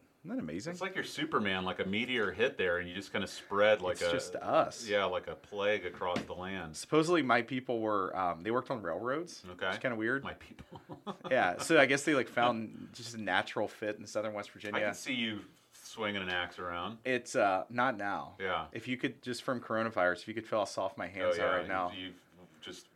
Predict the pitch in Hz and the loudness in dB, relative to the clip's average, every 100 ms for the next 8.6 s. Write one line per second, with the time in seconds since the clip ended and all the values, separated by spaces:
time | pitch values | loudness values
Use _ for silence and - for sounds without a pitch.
0 | _ - 92 90 90 87 87 85 87 85 | _ -18 -8 -2 -2 -2 -6 -4 -6 -6
1 | 80 _ - 104 - _ - - 95 87 | -10 _ -14 -14 -14 _ -20 -4 -2 -2
2 | 87 82 87 85 85 101 101 82 85 82 | -6 -12 -10 -10 -4 -2 -2 -4 -6 -4
3 | 80 78 82 110 120 113 104 107 95 87 | -4 -6 -2 2 2 2 0 -2 0 0
4 | 87 - 92 101 98 92 92 87 120 113 | -4 -6 -2 -2 0 2 2 2 0 0
5 | 107 - - 120 120 107 104 107 104 101 | -8 -10 -4 -2 -2 -4 -6 -4 -4 -4
6 | 104 104 98 104 - 87 85 - 120 120 | -6 -4 -6 -8 -8 -8 -8 -4 0 0
7 | 120 _ - 113 104 110 - 131 - 135 | -4 _ 0 2 2 0 2 0 0 -10
8 | 120 135 123 151 151 | -8 -4 0 4 8